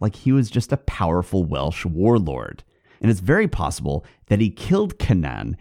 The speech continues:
and seized control of the kingdom for himself, because Wales during this period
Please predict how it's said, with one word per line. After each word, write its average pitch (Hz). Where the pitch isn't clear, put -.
and 98
seized 104
control 85
of 80
the 87
kingdom 76
for 80
himself, 78
because 87
Wales 92
during 85
this 107
period 104